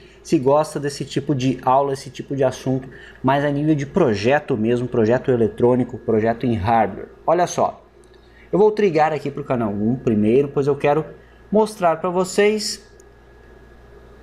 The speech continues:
o meu gerador de dois megahertz. Observem apenas o canal um, ignorem os outros. O gerador de dois megahertz está aqui, em amarelo.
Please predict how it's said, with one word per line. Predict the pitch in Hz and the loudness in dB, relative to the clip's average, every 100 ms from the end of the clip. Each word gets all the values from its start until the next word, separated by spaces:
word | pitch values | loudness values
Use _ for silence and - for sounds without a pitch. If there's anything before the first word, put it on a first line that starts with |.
| - - - - - - | -20 -20 -20 -20 -18 2
o | 185 | 4
meu | 180 185 226 | 4 4 2
gerador | 190 202 196 151 180 196 | 2 2 2 2 2 2
de | 185 | 0
dois | 156 143 180 185 147 | 0 4 4 4 0
megahertz. | 160 165 175 160 139 151 190 - - - - - - - - - - - - | 0 2 2 2 2 2 0 -10 -12 -12 -20 -20 -20 -20 -20 -20 -20 -20 -6
Observem | 160 - 202 202 202 | -6 0 0 0 -2
apenas | 190 220 202 | 0 0 0
o | |
canal | 202 185 180 156 | 0 2 2 4
um, | 127 | 2
ignorem | 127 170 180 180 175 | 2 2 2 2 2
os | 160 127 | 0 4
outros. | 143 156 165 160 - - - - - - - - | 4 2 -4 -6 -8 -20 -20 -20 -20 -20 -20 -2
O | 190 | 2
gerador | 208 202 175 190 | 4 4 4 2
de | 165 | 2
dois | 156 160 | 2 2
megahertz | 156 151 151 127 139 131 143 | 2 2 2 2 -2 -4 -12
está | 131 151 | -4 -2
aqui, | 147 - - - - - - - - - - - - - - - - - 123 | -2 -4 -12 -12 -20 -20 -20 -20 -20 -20 -20 -20 -20 -20 -20 -20 -20 -6 0
em | 123 | 2
amarelo. | 123 127 110 95 | 4 2 2 0